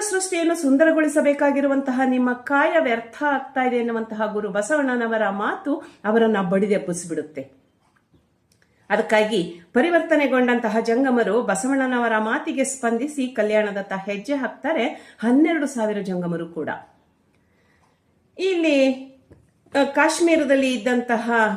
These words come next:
ಆ, ರಾಜನಿಗೆ ಗೊತ್ತಾಗುತ್ತೆ ಅವರು ನಮ್ಮ, ಆ, ಜಂಗಮರೆಲ್ಲ ಕಲ್ಯಾಣ,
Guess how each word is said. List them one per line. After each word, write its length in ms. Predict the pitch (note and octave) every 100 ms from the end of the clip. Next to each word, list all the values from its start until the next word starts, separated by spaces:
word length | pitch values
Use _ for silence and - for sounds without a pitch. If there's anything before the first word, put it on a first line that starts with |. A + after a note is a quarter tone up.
| - - _ _ -
ಆ, 240 | A#3 G#3+
ರಾಜನಿಗೆ 640 | G#3 B3+ D#4+ C4+ A#3 A#3 G#3+
ಗೊತ್ತಾಗುತ್ತೆ 520 | A3+ A#3 A3+ A3+ B3+
ಅವರು 580 | G#3+ G#3+ A3+ A3+ A3+ -
ನಮ್ಮ, 160 | A3 A3+
ಆ, 360 | A3 G#3 G3+
ಜಂಗಮರೆಲ್ಲ 640 | F#3 A3 D4+ C#4 A#3 G#3+ G#3+
ಕಲ್ಯಾಣ, 400 | G#3+ G#3+ A3+